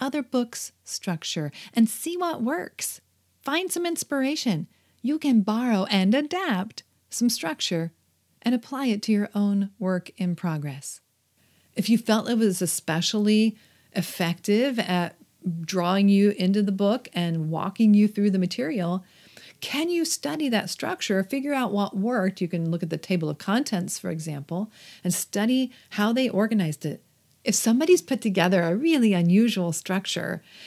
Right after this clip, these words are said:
then you need to be careful that you are not plagiarizing their choices. But really, there's only a limited number of ways we can organize material in a book. So we can be inspired. This can be really fun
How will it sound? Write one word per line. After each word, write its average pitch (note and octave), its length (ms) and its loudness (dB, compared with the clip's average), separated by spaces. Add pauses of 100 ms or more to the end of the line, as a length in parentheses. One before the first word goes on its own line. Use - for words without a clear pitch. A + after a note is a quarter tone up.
(140)
then A3 220 6
you A3 80 6
need A3+ 140 6
to G#3 80 4
be G3+ 80 4
careful G#3 560 -2
that F#3 260 0
you G3 240 2
are F3+ 180 -2
not F#3 360 0
plagiarizing G#3+ 920 0
their E3+ 140 -2
choices. F#3+ 580 -4
But G#3 240 -4 (400)
really, D#4+ 300 2
there's A3+ 180 4 (100)
only D4 280 0
a F3 80 4
limited F#3+ 380 4
number F3 340 2
of E3 160 -6
ways F3+ 300 0
we E3 60 -2
can E3 220 -6
organize F3+ 540 -2
material E3+ 500 0
in E3+ 140 -2
a E3 60 -2
book. F3+ 460 0 (300)
So A#3 380 2
we C#4 140 0
can G#4 180 -2
be D#4 100 2
inspired. G#3 680 0
This D4 180 4
can F4+ 160 -2
be B3+ 140 6
really G3+ 340 6
fun G3+ 500 2